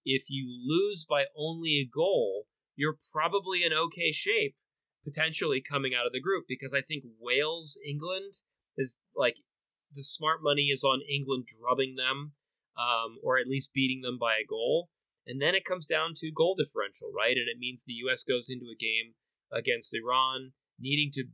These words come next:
beat the living snot out of them and just take all the goals off them. That's the way I'd go. Play for a draw against England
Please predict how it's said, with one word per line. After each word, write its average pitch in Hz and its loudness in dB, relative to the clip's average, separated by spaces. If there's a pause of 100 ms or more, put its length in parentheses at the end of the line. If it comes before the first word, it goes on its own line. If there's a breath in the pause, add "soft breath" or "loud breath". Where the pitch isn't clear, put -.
(160)
beat 143 2
the 139 4
living 131 0
snot 139 -2
out 104 -2
of 95 -12
them 101 -12
and 113 -16
just 120 -14
take 117 -2
all 110 -2
the 110 -10
goals 113 -12
off 101 -8
them. 107 -20 (300 soft breath)
That's 190 -2
the 185 2
way 156 2
I'd 135 2
go. 104 -2 (260)
Play 151 2
for 175 -2
a 170 4
draw 143 4
against 135 0
England 120 -6